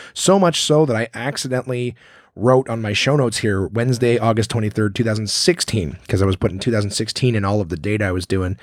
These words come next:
So when I made this sheet, clearly that number was still the one just flowing out of my fingers year-wise.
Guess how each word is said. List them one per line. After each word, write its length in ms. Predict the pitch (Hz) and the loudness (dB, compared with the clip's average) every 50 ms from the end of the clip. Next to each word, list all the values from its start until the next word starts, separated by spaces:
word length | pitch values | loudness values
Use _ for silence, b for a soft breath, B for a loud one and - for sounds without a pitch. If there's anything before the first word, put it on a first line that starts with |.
| B B B B B B | B B B B B B
So 220 | - - - 87 90 | -8 -2 -2 0 0
when 160 | 90 92 92 | 0 -2 -2
I 60 | 92 | -2
made 220 | 92 104 110 101 | 0 0 0 0
this 120 | 98 110 98 | 0 0 0
sheet, 300 | - - 120 131 127 - | 2 2 2 0 0 -2
clearly 500 | - - 143 156 165 165 160 156 151 156 143 | 0 2 4 4 6 6 6 6 6 4 4
that 260 | 120 117 113 104 113 | 2 0 -2 0 -2
number 260 | 117 117 117 113 110 | -2 -2 -2 -2 -2
was 140 | 107 104 - | -2 -2 -2
still 160 | - 117 107 | -2 -4 -4
the 80 | 113 110 | -2 -2
one 160 | 110 113 107 | -2 -2 -2
just 200 | 101 - - - | -4 -8 -10 -8
flowing 300 | - 101 110 113 117 113 | -4 -2 -2 0 0 0
out 80 | 110 | 0
of 60 | 104 101 | 0 -2
my 80 | 101 | -4
fingers 440 | 95 - 113 110 110 101 110 104 101 | -6 -6 -6 -6 -4 -4 -2 -2 0
year-wise. 600 | 104 104 107 110 107 101 85 71 76 73 - - | -2 -2 -2 -2 -2 -4 -4 -6 -8 -10 -12 -12